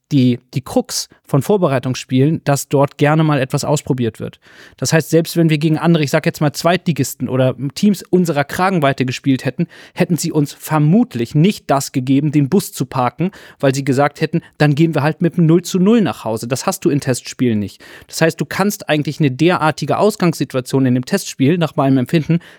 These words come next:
kaum herstellen, es sei denn, du spielst gegen die Ortsauswahl von Hintertupfingen, die sich da mit elf Leuten in den eigenen Strafraum stellen, die aber wiederum sportlich nichts, also Entschuldigung, no offense gegen irgendeinen aktiven Fußballer in Hintertupfing,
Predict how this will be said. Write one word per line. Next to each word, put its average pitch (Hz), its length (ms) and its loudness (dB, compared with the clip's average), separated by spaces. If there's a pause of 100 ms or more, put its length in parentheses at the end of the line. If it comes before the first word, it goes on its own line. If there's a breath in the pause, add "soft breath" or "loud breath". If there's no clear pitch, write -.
kaum 175 260 0
herstellen, 147 560 0
es 156 160 -2
sei 143 160 2
denn, 185 140 -2
du 170 40 0
spielst - 300 -6
gegen 165 200 0
die 151 100 -2
Ortsauswahl 160 580 -2
von 147 160 -2
Hintertupfingen, 151 720 0 (360 loud breath)
die 165 100 4
sich 156 260 0
da 165 100 4
mit 147 220 0
elf 151 200 2
Leuten 151 320 2
in 139 80 2
den 107 60 -4
eigenen 143 240 2
Strafraum 143 460 0
stellen, 139 300 0 (200 loud breath)
die 190 120 2
aber 165 180 -2
wiederum 175 300 2
sportlich - 480 0 (380)
nichts, 170 320 0
also 139 160 -8
Entschuldigung, 202 480 -2 (100)
no 160 240 2
offense 180 360 0
gegen - 180 -2
irgendeinen 160 580 0 (100)
aktiven 170 380 -2
Fußballer 156 360 -2
in 160 60 4
Hintertupfing, 165 640 2